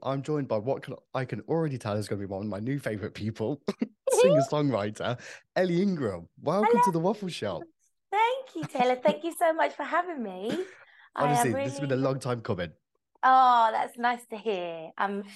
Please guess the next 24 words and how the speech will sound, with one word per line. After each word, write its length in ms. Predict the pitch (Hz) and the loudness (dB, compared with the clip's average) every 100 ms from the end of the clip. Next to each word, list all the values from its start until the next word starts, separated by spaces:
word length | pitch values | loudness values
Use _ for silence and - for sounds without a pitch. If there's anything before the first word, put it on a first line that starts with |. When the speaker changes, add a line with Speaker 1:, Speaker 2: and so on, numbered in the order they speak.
| - - | -12 -4
Speaker 2:
looking 300 | 233 226 214 | -4 -4 -8
forward 400 | - 214 208 202 | -2 0 -2 -2
to 180 | 196 196 - _ | 0 -2 -6 _
having 240 | - 214 208 | -8 -6 -6
a 60 | |
good 180 | 202 196 | -6 -2
old 240 | 185 175 160 | -2 -2 -4
waffle 380 | 180 - 165 | -8 -8 -12
with 200 | 151 156 | -12 -12
you, 80 | 160 | -12
love. 200 | 156 156 151 _ _ | -12 -12 -14 _ _
Speaker 1:
Good, 160 | 160 156 | -20 -16
that's 220 | 156 147 | -12 -10
what 80 | 147 | -6
we 120 | 151 147 | -4 -4
like. 480 | 175 160 98 87 - | -4 -6 -8 -14 -18
That's 120 | - | -12
what 100 | - | -10
we 60 | 143 | -6
Speaker 2:
Yeah. 60 | |
Speaker 1:
like. 100 | 117 | -8
The 40 | 95 | -6
sun's 320 | - 147 147 | -4 -2 -2
shining, 680 | - 143 135 135 135 135 | -2 -2 0 0 0 -4